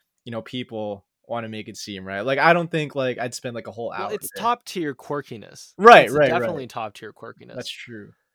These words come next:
Speaker 2: But, like, is that, does that go into our t-, our tier list? No, bro. You
Speaker 1: No,
Speaker 2: get stuck at C
Speaker 1: no.
Speaker 2: tier.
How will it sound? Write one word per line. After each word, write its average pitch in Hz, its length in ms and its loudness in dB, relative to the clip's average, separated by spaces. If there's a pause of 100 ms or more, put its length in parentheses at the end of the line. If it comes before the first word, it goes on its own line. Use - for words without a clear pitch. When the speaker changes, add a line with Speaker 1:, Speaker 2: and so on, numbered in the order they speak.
(360)
Speaker 2:
But, 151 120 -4
like, 175 280 -2
is 165 240 -12 (100)
that, 160 200 -14
does 160 140 -12
that 175 200 -6
go 175 140 -8
into 175 220 -10
our 143 120 -6
t-, - 200 -20
our 147 220 -8
tier 196 260 -10
list? 220 280 -12
No, 370 280 -12
bro. - 140 -20
You 147 80 -10
Speaker 1:
No, 160 260 2
Speaker 2:
get - 60 0
stuck 208 160 -10
at 127 120 -12
C 120 140 -12
Speaker 1:
no. 120 80 -8
Speaker 2:
tier. 120 280 -12